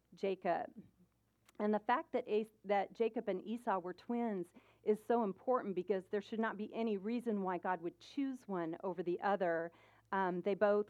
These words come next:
were physical descendants of, of Abraham, had the same parents. And if there were any favoring that, um, should have been done, it, it would have been to the older, because the older son always inherited the blessings and, or the double portion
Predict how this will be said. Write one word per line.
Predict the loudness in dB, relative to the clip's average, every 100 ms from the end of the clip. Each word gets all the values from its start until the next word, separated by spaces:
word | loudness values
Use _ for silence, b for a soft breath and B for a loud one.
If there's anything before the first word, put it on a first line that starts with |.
| 0
were | 2 2 0
physical | 0 0 0
descendants | 0 2 0 0 -2 -2
of, | -2 -4 -10 _ -2
of | 0 0 -2 -8
Abraham, | -4 -2 -2 -2 -2
had | -2 -4
the | -4
same | -2 -4
parents. | -2 -4 -2 -4 -8 _ b b b
And | -2
if | 0
there | 0
were | 0 0
any | 0 0
favoring | 2 2 2 0 -2 -2 -4 -6 -10 -2
that, | 0 0 -4 -14 -6
um, | -2 0 0 -2 _ -8
should | 0 0
have | 2
been | 0
done, | 2 2 0
it, | -4 -6
it | -8 -2
would | -2
have | 0
been | 0 -2
to | -4 -6
the | -4
older, | 0 0 -2
because | -8 -8 -6
the | -2
older | 2 2 2 0 0 -4 B B B -20 0
son | 2 2 0 -2
always | 2 4 4 2
inherited | -2 -4 -2 -2 -4
the | -2
blessings | 2 2 2 -4 -4 -4 -8 -12
and, | -6 -6 -2
or | -2
the | -2
double | 0 0 -2
portion | -4 -6 -6 -4 -4 -2 -4